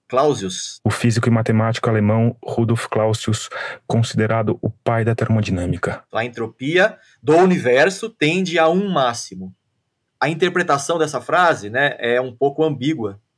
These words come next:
Speaker 1: porque a gente não sabe qual é esse máximo e se existe de fato o máximo.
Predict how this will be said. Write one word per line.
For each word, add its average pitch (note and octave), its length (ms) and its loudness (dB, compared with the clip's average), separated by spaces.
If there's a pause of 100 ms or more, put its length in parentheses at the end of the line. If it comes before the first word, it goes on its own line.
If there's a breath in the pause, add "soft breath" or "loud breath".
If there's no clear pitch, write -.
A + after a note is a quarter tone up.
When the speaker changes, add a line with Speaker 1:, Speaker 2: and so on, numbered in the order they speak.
(120)
Speaker 1:
porque A#2+ 400 -4
a A2+ 60 -2
gente C#3+ 180 -12
não D#3 140 -4
sabe D3 440 -2 (300 soft breath)
qual E3+ 240 2
é C3 100 4
esse A#2+ 200 -4
máximo G#2+ 360 -4
e A#2+ 40 -8
se G#3 120 -4
existe C#3+ 440 -2
de B2 100 -12
fato A#2 320 -2
o - 20 -4
máximo. F#2+ 480 -10